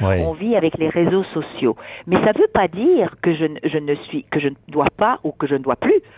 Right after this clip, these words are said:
Speaker 2: prendre conscience que je suis d'abord un être humain, que nous sommes tous des êtres humains et que nous ne pouvons vivre qu'en communauté, c'est-à-dire en collectivité.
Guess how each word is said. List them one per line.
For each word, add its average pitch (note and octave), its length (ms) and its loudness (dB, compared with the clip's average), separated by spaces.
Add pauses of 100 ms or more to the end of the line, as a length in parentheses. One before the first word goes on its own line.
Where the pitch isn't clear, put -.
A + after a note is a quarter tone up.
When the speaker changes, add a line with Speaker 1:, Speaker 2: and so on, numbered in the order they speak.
(140)
Speaker 2:
prendre F3+ 360 0
conscience C3+ 600 -4 (120)
que F#3 220 2 (360)
je - 140 -2
suis D#3+ 180 -6
d'abord C3+ 320 0
un B2+ 80 -6
être - 260 -8
humain, C#3+ 300 -6
que F#3+ 80 -2
nous F3+ 160 -4 (120)
sommes F#3 180 -2 (120)
tous - 540 -2
des C3+ 200 2
êtres B2+ 380 -4
humains D#3 220 -6 (340)
et F#3+ 140 4
que G3 220 0
nous F#3 200 -2
ne F3+ 140 -4
pouvons G3 460 -4
vivre G3+ 400 -2
qu'en G3+ 260 -2 (100)
communauté, F#3 760 -2 (280)
c'est-à-dire D#3+ 580 0 (180)
en E3 140 2 (140)
collectivité. F3 880 0